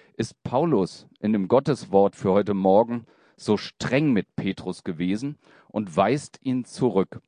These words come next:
Ich lese Gottes Wort aus dem Galaterbrief, Kapitel zwei, ab Vers sechzehn.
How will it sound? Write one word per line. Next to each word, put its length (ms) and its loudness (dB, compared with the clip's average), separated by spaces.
Ich 120 -8
lese 380 2
Gottes 400 0
Wort 500 -2
aus 200 -4
dem 280 -4
Galaterbrief, 1000 -6
Kapitel 480 0
zwei, 540 0
ab 180 4
Vers 560 0
sechzehn. 800 -6